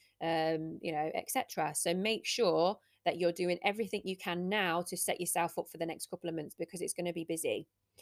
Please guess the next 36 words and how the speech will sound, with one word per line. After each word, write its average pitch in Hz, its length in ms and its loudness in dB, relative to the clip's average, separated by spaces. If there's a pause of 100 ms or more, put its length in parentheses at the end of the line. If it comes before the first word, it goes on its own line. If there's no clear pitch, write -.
(340)
It's - 200 -2
not 233 280 2
just 233 200 0
down 170 360 0 (300)
to, 180 100 0
it's 170 480 -2
not 214 180 0
just 220 240 -2
your 165 160 4
business, 160 480 0
it 170 180 0 (220)
is 165 220 -2 (200)
everywhere. 151 680 0 (120)
Believe 175 300 0
me 170 100 0
when 165 160 0
I 160 120 -6
say 185 240 0
that. - 220 -4 (280)
It's 175 160 2
happened 190 340 0
to 185 120 0
me. 185 260 4
I'll 170 220 4
be, 170 320 -2 (100)
you 175 100 0
know, 165 220 2
completely 180 540 -2
honest. 196 400 0
I've 175 160 0
gone 170 140 2
a 165 40 0
couple 175 420 0
of 165 220 -2
promotions 165 480 -2
down, 208 440 2